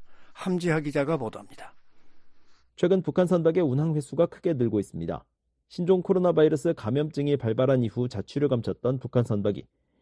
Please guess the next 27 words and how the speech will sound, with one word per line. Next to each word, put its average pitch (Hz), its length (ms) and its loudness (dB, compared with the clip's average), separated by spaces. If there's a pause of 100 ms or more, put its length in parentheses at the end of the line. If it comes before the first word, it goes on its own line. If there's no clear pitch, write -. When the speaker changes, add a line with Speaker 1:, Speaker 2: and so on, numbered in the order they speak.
(120)
Speaker 2:
이천이십이 143 680 0
년 147 200 2
이후 139 280 0
조금씩 110 420 -4
해외에서 165 440 4
포착되기 147 580 -2
시작하더니 98 560 -4 (460)
작년부터는 160 640 2
예년 131 300 2
수준을 127 440 -2
회복했습니다. 80 720 -6 (720)
이달 160 240 8
들어서만 160 440 2
중국 160 320 -2
다이렌과 135 580 2
룬커우, 117 420 0 (320)
닝보, 123 540 4
르자오항 143 560 2
등의 113 280 -4 (340)
북한 160 220 -2
선박 160 340 2
수십 170 320 -4
척이 123 360 0
운항 127 340 -2
기록을 120 360 0
남기기도 107 420 -2
했습니다. - 440 -10